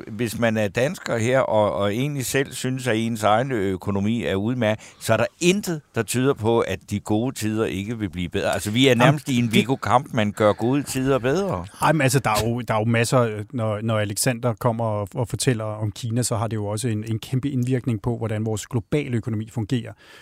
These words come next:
Speaker 2: Og det er også en af de store bekymringer. Men det, der, der er, som den amerikanske centralbank var ude at sige i går, og det gælder mere i U S A, fordi der er, der er meget stor nervøsitet om de små banker i U S A,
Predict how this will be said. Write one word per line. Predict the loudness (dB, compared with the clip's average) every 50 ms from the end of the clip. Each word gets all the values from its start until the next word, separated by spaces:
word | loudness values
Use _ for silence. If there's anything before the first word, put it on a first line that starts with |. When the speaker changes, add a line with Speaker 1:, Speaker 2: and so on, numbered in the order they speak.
| -20 -12 -8
Speaker 2:
Og | -4 2
det | 4 4 6
er | 6
også | 4 2 2 2
en | 0 -2
af | -2
de | -6 -6
store | -4 -2 -2 -2
bekymringer. | -2 0 0 0 0 0 -2 -4 0
Men | 2 4 4 2 0 -4 -20 -20 -20 -20 -20 -20 _ _ -10 _ 2
det, | 4 6
der, | 8 8 8 8 6 2 2
der | 4 6 6 6
er, | 6 4 4 2 2 0 0 -4 _ _ _ -20 -20 -20 -14 -4
som | 0 2 2 2
den | 2 2 0
amerikanske | 2 0 0 0 0 0 0 0 -2 -6 -6
centralbank | -6 -6 -6 -6 -6 -6 -6 -6 -8 -8 -8 -8
var | -6
ude | -6 -6
at | -6
sige | -6 -6 -6 -8
i | -8
går, | -8 -8 -10 -10 -14 -20 _ _ _ _
og | -4 -2 -2
det | 0 4
gælder | 4 4 4 4
mere | 4 4 4 4 2 2 2 0 2
i | 2
U | 0 0 -2
S | -2 -2
A, | -2 -2 -4 -6 -4
fordi | -4 -4 -2 -4 -6 -8 -10 _ _ _ -20 -20 _ _
der | 6 6 8 6
er, | 4 2 2 4
der | 4
er | 4
meget | 6 8 8 8 8 6
stor | 4 0 -2 0
nervøsitet | 0 0 -2 -2 -4 -4 -4 -2 -2 -2
om | -2 -2
de | -4 -4
små | -2 2 2 2 2
banker | 2 0 -6 -8 -8 -6 -6
i | -6 -6
U | -8 -10 -12
S |
A, | -14